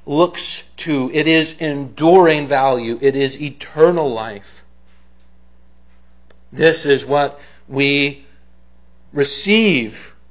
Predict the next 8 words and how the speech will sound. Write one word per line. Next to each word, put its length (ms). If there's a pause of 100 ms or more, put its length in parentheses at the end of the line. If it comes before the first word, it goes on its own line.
(100)
when 160
we 120
hear 300
the 80
gospel. 800 (680)
Now, 120
the 120
language, 640